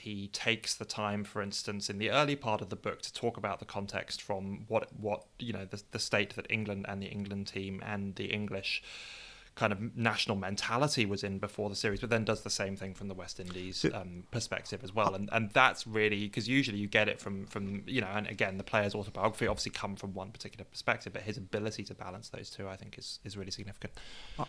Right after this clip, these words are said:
Speaker 2: I completely agree. I don't think I've ever read a book that has done it, frankly. I think every book of, uh, cricket book that I've read of a series have always clearly been from the side of one or the other,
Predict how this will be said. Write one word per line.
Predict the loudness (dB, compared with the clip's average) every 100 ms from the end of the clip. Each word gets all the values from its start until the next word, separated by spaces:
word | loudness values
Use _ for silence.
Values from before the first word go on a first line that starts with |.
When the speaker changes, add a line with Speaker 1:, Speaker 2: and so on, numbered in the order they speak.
| 4
Speaker 2:
I | 4
completely | 6 6 6 6
agree. | 8 8 8
I | 8
don't | 8 8 6
think | 2 4
I've | 4 6 6
ever | 8 8
read | 8 6
a | 4
book | 2 -2 -2 -4
that | -2 0
has | 2
done | 4 2
it, | -2
frankly. | 4 4 4 2
I | 4
think | 6 8
every | 8 8 6
book | 6 4 4 6
of, | 4 4 -6 2
uh, | 6 6
cricket | 4 0 0
book | -2 4
that | 4
I've | 6
read | 6
of | 4
a | 2
series | 4 4 4
have | 4
always | 4 6 4 2
clearly | -2 2 6 6
been | 4 0
from | 0 -4 -2
the |
side | 0 2 2 2
of | 0 -4
one | 2 4 4
or | 2
the | 2
other, | 4 4 4